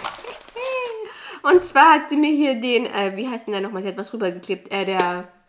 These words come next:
Inhale von Scentsy aus der All Is Well Collection. Weil ich da doch nichts mehr hatte für, hat sie geschrieben, für meinen Mix mit Tiger Lily. Ich liebe diese, diese Kombination. Ich hatte es ja euch auch mal bei Insta,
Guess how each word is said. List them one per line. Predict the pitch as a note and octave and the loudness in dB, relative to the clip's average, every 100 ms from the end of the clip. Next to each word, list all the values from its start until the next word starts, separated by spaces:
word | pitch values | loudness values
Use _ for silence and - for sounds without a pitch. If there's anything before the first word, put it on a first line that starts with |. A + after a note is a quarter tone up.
| _ _ _ _ _ | _ _ _ _ _
Inhale | - A4 B4 E4 C4 C#4+ D4 | 4 6 6 0 2 2 0
von | B3 A#3+ | -4 -4
Scentsy | - A3 B3 C#4 | -4 -4 -2 -2
aus | - A3+ | -4 -4
der | G3 | -2
All | - A3 | 0 0
Is | A#3 G3 | -2 -4
Well | G3 | -4
Collection. | G3 A#3+ G#3 G3+ - - C4 D4 E4 - - - _ | -4 -4 -2 -2 -6 -8 -4 -6 -8 -18 -20 -20 _
Weil | A3+ A3+ | -2 -2
ich | A3+ | -2
da | A#3 A3 | -2 0
doch | G#3 G#3 | -2 -4
nichts | A3 A#3+ B3 | -8 -8 -8
mehr | G#3+ A3+ | -6 -4
hatte | G#3+ A#3 | -4 -6
für, | A#3 A3+ G#3+ | -10 -8 -6
hat | A3 | -6
sie | F#3 | -8
geschrieben, | G#3+ - G#3 | -8 -8 -10
für | G#3 | -8
meinen | G#3 G3 | -6 -4
Mix | A3+ B3+ - | -4 -8 -10
mit | A#3 A3+ | -10 -10
Tiger | A3 G3 G3 | -6 -4 -2
Lily. | G3 F#3+ G3 | -2 -2 -4
Ich | G#3 - | -10 -8
liebe | A3 A3 B3+ G#3 G3+ G3+ G#3 - - _ _ _ - | -6 -2 -2 2 0 0 -2 -8 -20 _ _ _ -12
diese, | G#3 F#3 F#3 | -10 -8 -10
diese | - G3+ | -4 -4
Kombination. | A3+ G#3+ G3 F#3 A3 A3 | -2 -2 -2 -4 -4 -4
Ich | G3+ | -6
hatte | F#3+ | -10
es | G3 | -8
ja | E3+ | -8
euch | - | -10
auch | - | -12
mal | G3 F3+ | -10 -8
bei | - | -6
Insta, | A3 A3+ - C4 | -8 -10 -6 -4